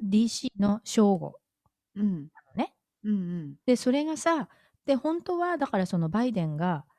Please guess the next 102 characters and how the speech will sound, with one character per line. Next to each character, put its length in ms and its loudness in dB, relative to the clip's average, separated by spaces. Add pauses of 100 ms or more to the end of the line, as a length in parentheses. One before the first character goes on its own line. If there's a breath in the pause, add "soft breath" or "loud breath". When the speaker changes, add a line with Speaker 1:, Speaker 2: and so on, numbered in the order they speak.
(260)
Speaker 1:
十 160 2
二 140 0
時 140 -4
き 120 -20
っ 20 -20 (120)
か 100 -2
り 80 0
に 80 0
始 220 2
ま 140 4
る 80 2
予 100 0
定 180 -2
だ 100 -2
っ 80 -12
た 120 -6
ん 80 -6
だ 80 -8
け 140 -14
ど、 260 -4 (120)
Speaker 2:
う 100 -4
ん。 200 -6 (600)
Speaker 1:
早 240 4
め 120 -2
に 80 -4
始 200 -4
ま 80 0
っ 40 -2
た 160 -12
ん 20 -4
だ 60 0
よ 60 -4
ね、 80 -4
十 140 -2
分 240 0
ぐ 60 4
ら 100 0
い 40 -4
前 180 -8
に。 100 -6
Speaker 2:
あ、 40 0
そ 60 -2
う 40 -4
な 40 -4
ん 20 -6
や。 220 -6 (240)
Speaker 1:
う 60 6
ん。 40 8
Speaker 2:
へ 60 -2
え。 300 -10
Speaker 1:
あ、 160 2
で、 100 2
そ 140 2
ん 60 6
な 80 4
こ 140 0
と 100 0
あ 60 2
る 120 0
ん 120 4
だ 200 2
っ 40 -6
て 180 -16
思 220 6
っ 40 -2
て 120 -14
た 100 -4
わ 120 -8
け。 220 -10 (140)
Speaker 2:
う 40 2
ん 40 4
う 40 6
ん。 400 -2 (340)
Speaker 1:
そ 120 -4
し 60 0
た 120 0
ら 60 0
そ 140 0
の 160 4
テ 140 -2
レ 80 2
ビ 100 0
で 100 2
見 100 0
て 100 -6
た 120 -6
ん 80 -4
だ 60 -8
け 100 -8
ど、 140 -4
テ 100 0
レ 60 2
ビ 100 4
の 140 2
ア 40 0
ナ 160 4
ウ 60 6
ン 60 6
サ 220 -4
ー 20 -10
が 80 -8
ね、 260 -8